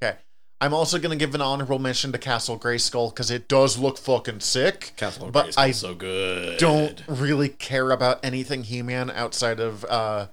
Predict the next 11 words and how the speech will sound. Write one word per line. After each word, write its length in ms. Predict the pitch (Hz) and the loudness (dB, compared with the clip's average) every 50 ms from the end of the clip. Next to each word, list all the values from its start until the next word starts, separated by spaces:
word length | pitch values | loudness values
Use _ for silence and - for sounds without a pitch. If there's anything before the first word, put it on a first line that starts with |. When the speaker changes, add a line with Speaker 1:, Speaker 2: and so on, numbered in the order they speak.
| - - - | -16 -16 -12
Speaker 2:
The 80 | - | -12
Kevin 380 | - - - 143 120 139 156 135 | -6 0 0 0 2 2 0 0
Smith 260 | - - 107 98 - | 0 -4 -6 -8 -8
He-Man? 240 | 120 117 110 127 143 | -8 -6 0 2 4
Speaker 1:
outside 320 | 139 139 139 139 139 131 123 | 4 4 4 4 4 4 4
the 60 | 120 | 2
Kevin 220 | - 127 107 113 | 0 0 0 0
Smith 260 | 117 - - 101 - - | -2 -4 -4 -6 -10 -10
He-Man. 320 | 117 104 - - - - - - | -14 -14 -14 -14 -14 -6 2 4
I 140 | 147 190 | 4 4
think, 340 | 196 - 254 254 240 - - | 4 4 2 2 2 0 -6